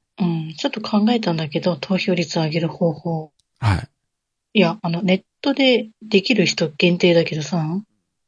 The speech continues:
Speaker 2: うん。
Speaker 1: まあ、ネットで、ネットじゃなくてもいいか。お年寄りでもいいけど、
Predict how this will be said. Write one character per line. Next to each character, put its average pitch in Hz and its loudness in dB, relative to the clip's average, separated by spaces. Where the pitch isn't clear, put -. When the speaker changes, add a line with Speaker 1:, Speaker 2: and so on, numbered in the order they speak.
Speaker 2:
う 107 2
ん。 90 0
Speaker 1:
ま 160 -2
あ、 165 -6
ネ 175 -10
ッ - -12
ト 254 -2
で、 - -2
ネ 170 -2
ッ 170 -6
ト 226 0
じ 220 0
ゃ 269 2
な 269 0
く - -14
て 185 -4
も 170 2
い 175 4
い 170 0
か。 165 -8
お 214 -8
年 208 2
寄 240 2
り 247 -2
で 226 0
も 180 4
い 180 4
い 180 -2
け 180 0
ど、 175 -2